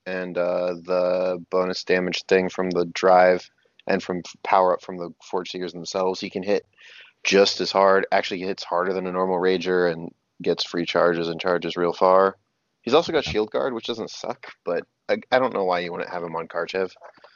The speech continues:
Speaker 2: Yeah.
Speaker 1: So.
Speaker 2: Uh, and then, uh, God, Beast oh nine on Sorsha is just,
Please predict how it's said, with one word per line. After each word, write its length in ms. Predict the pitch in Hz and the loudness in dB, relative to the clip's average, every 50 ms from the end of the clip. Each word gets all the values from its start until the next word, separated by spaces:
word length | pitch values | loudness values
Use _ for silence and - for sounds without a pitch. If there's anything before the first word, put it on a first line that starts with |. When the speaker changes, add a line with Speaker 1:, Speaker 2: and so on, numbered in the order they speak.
| _ _ _ _ - _ _ _ _ _ _ _ _ _ _ _ _ - - - _ | _ _ _ _ -20 _ _ _ _ _ _ _ _ _ _ _ _ -20 -20 -20 _
Speaker 2:
Yeah. 200 | 147 - - 117 - - _ _ _ _ _ _ _ _ _ _ _ _ _ _ _ _ _ _ _ _ _ _ _ _ _ _ - - - - _ - | -16 -14 -14 -14 -14 -16 _ _ _ _ _ _ _ _ _ _ _ _ _ _ _ _ _ _ _ _ _ _ _ _ _ _ -16 -16 -16 -16 _ -6
Speaker 1:
So. 260 | - - 87 87 87 - _ _ _ _ _ - - - _ _ _ _ _ _ - - - - - - _ - | -2 0 0 0 0 -2 _ _ _ _ _ -20 -20 -20 _ _ _ _ _ _ -20 -20 -20 -20 -20 -20 _ -6
Speaker 2:
Uh, 360 | 101 104 98 92 92 90 90 - | -2 -2 0 0 0 0 -2 -2
and 140 | - 107 110 | -2 0 2
then, 220 | 110 110 107 101 101 | 4 4 4 4 4
uh, 540 | 98 98 98 98 98 92 87 82 73 65 - - - _ _ _ _ _ _ _ _ - - - - - - - - | 4 6 6 6 6 6 4 4 0 -2 -4 -8 -18 _ _ _ _ _ _ _ _ -10 -10 -8 -10 -14 -16 -18 -14
God, 200 | - 58 69 - _ _ _ _ _ _ | -12 -12 -12 -14 _ _ _ _ _ _
Beast 240 | - 113 101 - - | 0 0 0 0 0
oh 80 | 92 92 | 0 2
nine 300 | 95 92 90 92 92 90 | 4 4 4 4 4 2
on 200 | 87 87 101 - - _ _ _ - | 2 0 -2 -4 -8 _ _ _ -14
Sorsha 420 | - - 85 85 - - 76 71 76 | -6 -2 -2 -2 0 -2 -2 -4 -4
is 140 | - - - | -4 -6 -8
just, 260 | - - - - - | -12 -14 -14 -14 -16